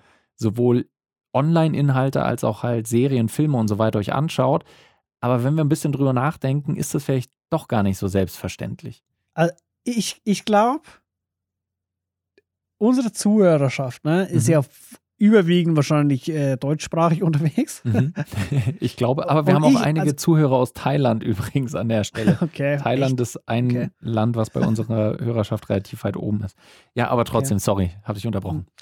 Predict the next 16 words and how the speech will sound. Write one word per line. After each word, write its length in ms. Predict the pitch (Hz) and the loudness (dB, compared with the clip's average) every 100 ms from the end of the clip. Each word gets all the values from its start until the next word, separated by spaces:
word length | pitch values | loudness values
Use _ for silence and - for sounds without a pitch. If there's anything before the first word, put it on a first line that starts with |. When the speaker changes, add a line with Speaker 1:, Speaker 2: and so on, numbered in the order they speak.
| - - _ _ _ _ | -20 -20 _ _ _ _
Speaker 2:
Ja, 140 | 196 - | -14 -6
also 180 | 170 175 | -4 0
ich 220 | 214 - | -2 0
glaube, 800 | 196 185 220 202 185 202 240 226 _ _ _ _ - | 4 6 6 6 4 4 2 -2 _ _ _ _ -2
dass, 720 | 165 156 - - - - - 180 | 2 2 0 -6 -6 -8 -10 -4
äh, 280 | 160 151 151 _ | -2 -2 -6 _
der 120 | 156 139 | -4 -2
Großteil 920 | 160 190 233 - - - 139 135 135 | -2 0 -2 -4 -8 -10 -8 -8 -8
von 180 | 143 151 | -6 -2
unserer 280 | 156 156 | 0 -2
Zuhörerschaft 880 | - 196 226 185 175 196 233 - - _ _ _ _ _ _ _ _ _ _ _ | -2 0 2 2 2 0 -2 -4 -18 _ _ _ _ _ _ _ _ _ _ _
sind 400 | - 180 208 208 | -8 -2 0 2
nicht 260 | 190 254 - | 4 2 0
so 260 | - 226 214 | 0 2 4
wie 200 | 214 180 | 4 4
wir. 340 | 214 156 | 4 2